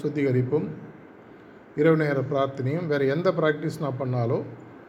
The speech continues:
மாஸ்டர் மாதிரி நான் பண்றேன். நான் மாஸ்டர் தியானம்னா எப்படி பண்ணுவார்? சார்ஜி மகாராஜ் அடிக்கடி சொல்றாரு, "பாபுஜி மகாராஜ் அப்படி கண்ணை மூடிட்டு கண்ணை திறந்து தியானம் முடிஞ்சிடுச்சுன்னு" வரோம். அவருடைய பிராக்டிஸ்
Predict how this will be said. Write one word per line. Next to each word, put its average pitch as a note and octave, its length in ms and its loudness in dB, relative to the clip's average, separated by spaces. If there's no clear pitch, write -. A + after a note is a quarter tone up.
மாஸ்டர் F#3+ 380 2
மாதிரி F3 260 4
நான் D#3 160 -2
பண்றேன். A2+ 260 -6
நான் - 240 -14
மாஸ்டர் E3 360 4
தியானம்னா D3+ 400 2
எப்படி C#3 220 0
பண்ணுவார்? G2+ 400 -6
சார்ஜி E3 280 4
மகாராஜ் D#3 340 4
அடிக்கடி C#3+ 200 0
சொல்றாரு, D3 380 -2
"பாபுஜி D#3 300 0
மகாராஜ் D3 240 2
அப்படி B2+ 200 2
கண்ணை D#3+ 300 2
மூடிட்டு D3+ 260 2
கண்ணை D3 220 -2
திறந்து C#3+ 220 -2
தியானம் C#3 280 0
முடிஞ்சிடுச்சுன்னு" B2 520 -2
வரோம். G#2 260 -8
அவருடைய D3 400 4
பிராக்டிஸ் C#3+ 460 -2